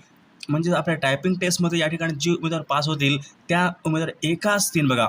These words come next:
मुलाखतीचं प्रमाण आपलं बघा किती आहे, एकाच तीन या प्रकारे मुलाखतीचं हे प्रमाण आहे. बघा मुलाखतीसाठी एकाच तीन या प्रमाणामध्ये बोलावतील. बघा तुमची या ठिकाणी वीस मार्काची या ठिकाणी मुलाखत आहे, तुम्हाला वीस पैकी कमीत कमी सोळा किंवा सोळा प्लस गुण या ठिकाणी घेणं आवश्यक असं आहे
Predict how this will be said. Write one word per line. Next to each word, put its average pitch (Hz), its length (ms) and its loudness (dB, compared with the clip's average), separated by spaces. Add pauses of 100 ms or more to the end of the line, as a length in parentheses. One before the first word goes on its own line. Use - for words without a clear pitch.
मुलाखतीचं 180 600 0
प्रमाण 175 220 0
आपलं 165 180 0
बघा 156 180 0
किती 156 200 -4
आहे, 160 140 0 (160)
एकाच 180 440 -2
तीन 143 240 2 (320)
या 180 140 2
प्रकारे 165 420 2 (120)
मुलाखतीचं 131 600 0
हे 185 160 4
प्रमाण 120 320 0
आहे. 120 200 2 (540)
बघा 123 300 2
मुलाखतीसाठी 175 680 0 (100)
एकाच 175 340 0
तीन 180 140 0
या 165 140 2
प्रमाणामध्ये 165 440 -2
बोलावतील. 143 440 0
बघा 127 220 2 (320)
तुमची 175 260 0
या 170 80 4
ठिकाणी 170 320 0
वीस 175 260 0
मार्काची 151 360 -2
या 151 60 0
ठिकाणी 151 200 -2
मुलाखत 156 420 -2
आहे, 147 180 2
तुम्हाला 156 600 -4
वीस 165 180 0
पैकी 170 160 -2 (100)
कमीत 170 260 -2
कमी 170 180 0
सोळा 160 280 -2
किंवा 160 240 -4
सोळा 156 220 -2
प्लस 156 220 -6
गुण 151 100 -2
या 147 60 0
ठिकाणी 143 240 0
घेणं 135 300 0
आवश्यक 139 400 -2
असं 143 200 0
आहे 147 220 0